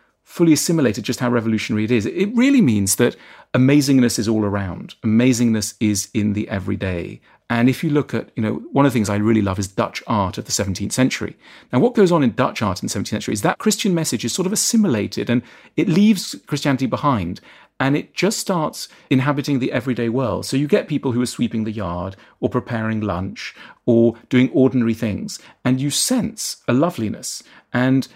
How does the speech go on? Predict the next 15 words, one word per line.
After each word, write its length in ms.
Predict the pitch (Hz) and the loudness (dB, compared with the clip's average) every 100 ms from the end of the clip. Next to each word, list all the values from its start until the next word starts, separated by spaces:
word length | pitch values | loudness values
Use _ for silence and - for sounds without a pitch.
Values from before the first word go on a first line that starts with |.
| - | 0
anyone 220 | 180 226 | 4 6
who's 100 | 196 | 4
been 340 | - 123 123 117 | 2 4 6 4
to 100 | 113 | 2
these 160 | 107 | -4
Dutch 280 | 98 123 - | -2 -4 -2
museums 520 | 117 107 95 92 92 | -6 -4 -4 -4 -4
and 80 | 107 | -4
have 80 | 104 | -4
seen, 420 | - 107 104 107 | -2 0 2 0
you 60 | 110 | 0
know, 80 | 104 | -2
the 100 | 113 | -2
Milkmaid 640 | 113 - 104 95 92 95 | -2 -4 -6 -4 -4 -4
or 160 | 98 | -4